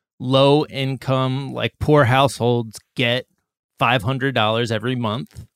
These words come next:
without any of the job requirements, means testing, drug testing, any of the shit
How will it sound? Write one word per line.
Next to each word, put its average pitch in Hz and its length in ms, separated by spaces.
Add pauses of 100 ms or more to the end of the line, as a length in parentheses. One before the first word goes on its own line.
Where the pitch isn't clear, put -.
(100)
without 127 500 (580)
any 180 260
of 170 80
the 160 100
job 139 280
requirements, 131 760
means 135 360
testing, 127 520
drug 139 280
testing, 139 480
any 143 240
of 139 80
the 147 80
shit 139 320